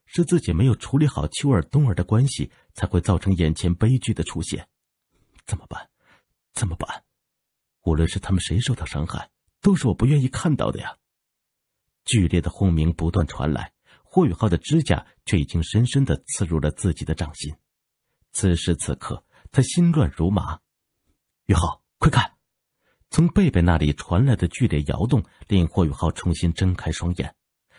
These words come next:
他吃惊地看到在那光影之中出现了自己，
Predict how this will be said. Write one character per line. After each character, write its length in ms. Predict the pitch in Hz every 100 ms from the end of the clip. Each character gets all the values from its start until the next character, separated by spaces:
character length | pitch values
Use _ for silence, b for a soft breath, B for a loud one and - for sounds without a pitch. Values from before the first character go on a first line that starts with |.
| b
他 120 | - 131
吃 220 | - 170
惊 200 | - 175
地 100 | -
看 240 | - 90
到 180 | 76 65 b b
在 140 | - 104
那 120 | 76
光 220 | - 151
影 160 | 117 73
之 140 | -
中 240 | 87 110 131 _ _ -
出 200 | - 180
现 160 | 156
了 80 | 85
自 220 | - 147
己， 260 | - 71